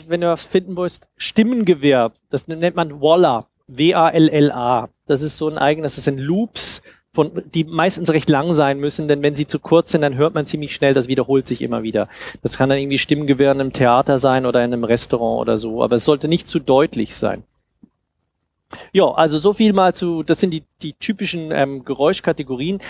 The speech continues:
Daneben gibt's natürlich Filmmusik oder da gibt's auch verschiedene Arten von, von Spannungsmusik über Rise and Hits und so weiter. Das gehört für mich zwar auch ins Sounddesign, aber nicht so ins Geräuschemachen rein.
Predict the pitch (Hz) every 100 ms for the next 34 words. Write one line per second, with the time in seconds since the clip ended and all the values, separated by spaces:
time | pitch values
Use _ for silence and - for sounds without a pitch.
0 | - 147 196 214 196 185 170 170 165 -
1 | 196 226 226 214 180 214 220 - 180 165
2 | 156 156 - - - 147 143 165 175 175
3 | - 156 - 185 190 175 151 165 190 185
4 | 170 170 160 160 160 160 151 151 - 170
5 | 185 180 175 160 175 170 - 143 151 147
6 | 147 143 - - _ 135 147 180 170 160
7 | 127 160 - - - 185 151 165 165 185
8 | 196 175 151 165 175 - 175 175 - -
9 | - 156 170 175 160 - 139 170 190 151
10 | 151 160 147 156 151 151 147 - 127 117
11 | 120 135 113 104 107 95 90